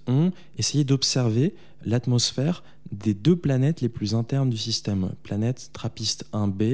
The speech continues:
et trappist un C. Ce qu'ils ont montré, c'est que vraisemblablement, ces planètes n'étaient pas composées, euh, d'une atmosphère, euh,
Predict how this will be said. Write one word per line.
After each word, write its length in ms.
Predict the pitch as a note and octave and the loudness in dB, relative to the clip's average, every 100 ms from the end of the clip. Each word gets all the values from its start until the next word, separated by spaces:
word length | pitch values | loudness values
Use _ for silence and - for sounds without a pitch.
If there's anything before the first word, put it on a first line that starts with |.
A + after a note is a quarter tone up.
| D#3+ - - - - | 0 -8 -20 -16 -12
et 60 | |
trappist 520 | A2 - G#2 C#3+ - - A2+ | -6 -4 -2 -2 -4 -6 -4
un 100 | A#2 | -2
C. 240 | - F#3 | -2 -4
Ce 100 | - | -4
qu'ils 200 | C#3+ D3+ | 0 2
ont 40 | |
montré, 440 | E3 C3 - C3 G3 - - - - | 4 2 0 -2 -2 -6 -18 -18 -12
c'est 120 | A2 | -8
que 120 | - | -4
vraisemblablement, 1000 | G2+ G#2+ E3 - B2+ A#2+ A2+ A2+ B2+ F3+ - - | 0 2 2 2 2 2 2 2 2 0 -8 -18
ces 160 | - - | -8 -4
planètes 360 | - A#2 D3+ - | 0 0 0 -2
n'étaient 180 | - | -4
pas 180 | A2 D#3+ | -2 -2
composées, 540 | E3 C3 B2 A2+ B2 E3 - - - | -2 0 0 2 2 0 -8 -16 -8
euh, 120 | G#2 - - | -8 -8 -8
d'une 120 | G#2+ A2+ | -2 0
atmosphère, 720 | A2+ A#2 A2+ - B2 D3 - - | 0 0 -2 0 0 0 -4 -4
euh, 200 | G#2 | -4